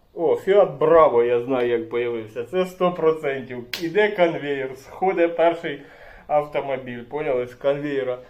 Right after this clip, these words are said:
І тут же ж главний інженер, чи хто каже: "А ну попробуємо його заведи". Той заводить, і вона заводиться з першого разу. Він такий: "А ну рушай". Той хоп і рушив, він: "Браво!" І все, і так появився Fiat Bravo.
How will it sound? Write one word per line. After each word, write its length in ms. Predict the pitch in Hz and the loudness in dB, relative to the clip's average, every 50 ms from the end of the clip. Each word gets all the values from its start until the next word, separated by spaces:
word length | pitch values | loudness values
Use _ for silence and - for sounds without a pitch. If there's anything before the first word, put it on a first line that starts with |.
| _ _ _ - | _ _ _ -10
І 120 | 151 175 | -8 -8
тут 240 | 175 180 190 185 147 | -8 -8 -10 -10 -8
же 120 | 147 147 | -8 -10
ж 80 | 139 139 | -8 -4
главний 420 | 135 147 175 180 170 160 151 147 | 2 4 4 4 4 2 0 -6
інженер, 500 | 143 139 123 139 139 151 175 180 160 - | -8 -8 -6 -6 -4 -2 -2 -2 -2 -2
чи 100 | - 143 | -6 -10
хто 140 | - - 151 | -8 -6 -6
каже: 200 | 139 143 131 - - - | -4 -2 -2 -4 -4 0
"А 140 | 123 135 160 | 2 2 4
ну 140 | 226 247 | 4 2
попробуємо 920 | 233 254 220 214 - 208 208 208 190 - 151 147 147 147 147 147 143 147 139 147 | 2 2 2 2 4 4 6 8 6 6 4 2 -2 -2 -2 -2 -2 -2 -2 -2
його 300 | 151 156 156 160 156 156 | 0 2 4 6 4 4
заведи". 400 | 151 143 147 156 156 123 123 123 | 4 0 0 -2 -2 -4 -6 -8
Той 220 | - 143 135 120 | -6 -6 -8 -8
заводить, 640 | 110 113 131 156 180 226 262 240 214 139 131 123 131 | -8 -4 2 2 2 2 2 0 0 0 -2 -10 -10
і 60 | 143 | -8
вона 240 | 151 165 170 160 143 | -4 0 2 2 2
заводиться 720 | 117 107 143 160 160 151 151 143 135 123 120 117 - 139 | 2 4 4 4 4 4 2 0 0 -2 -4 -8 -8 -8
з 80 | 127 117 | -8 -2
першого 400 | - 175 170 156 160 175 170 165 | 2 4 4 4 4 4 4 4
разу. 340 | 156 165 160 143 135 131 131 | 6 8 6 6 6 4 -2
Він 160 | 151 180 180 | -4 -2 -2
такий: 340 | 185 170 - 175 214 - - | -2 -2 0 0 0 0 0
"А 80 | 233 277 | 0 -2
ну 160 | 277 262 254 | -2 -2 -4
рушай". 480 | - 247 226 - - 220 208 160 135 - - - - - _ _ | -2 -4 -6 -2 0 2 2 2 0 -4 -12 -20 -20 -20 _ _
Той 160 | 214 214 208 | -2 0 0
хоп 280 | - - 294 302 - 226 | 0 0 -2 -2 -2 -2
і 60 | 233 | -4
рушив, 320 | 233 233 196 175 - 139 | -2 -2 -4 -4 -8 -10
він: 240 | 131 147 147 139 135 135 | -10 -8 -10 -10 -8 -2
"Браво!" 1000 | - 190 - - 381 381 311 311 302 302 285 262 247 240 247 240 233 226 214 202 185 175 160 156 | 0 0 2 2 4 4 6 6 6 6 4 2 2 2 4 4 4 4 4 2 0 0 -4 -4
І 100 | 170 185 | -6 -8
все, 220 | 185 180 - - 160 | -10 -12 -12 -12 -12
і 40 | 147 | -8
так 200 | 151 156 147 151 | -8 -8 -8 -8
появився 420 | - 151 151 147 147 139 - 143 139 123 - | -10 -12 -10 -10 -10 -10 -12 -14 -16 -14 -12
Fiat 240 | 131 127 123 117 117 | -8 -8 -8 -8 -6
Bravo. 280 | 113 113 110 104 92 | -6 -4 -4 -4 -6